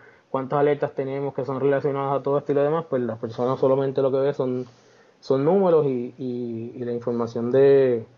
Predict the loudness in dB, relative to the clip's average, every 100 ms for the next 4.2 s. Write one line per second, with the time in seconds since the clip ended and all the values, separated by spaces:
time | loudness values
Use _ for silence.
0 | _ _ _ _ _ _ _ _ _ _
1 | _ _ _ -2 0 2 2 2 0 0
2 | 0 -2 -6 -4 -2 -2 -4 -4 0 4
3 | 4 2 -4 -6 -4 -2 -2 -4 -4 -6
4 | -8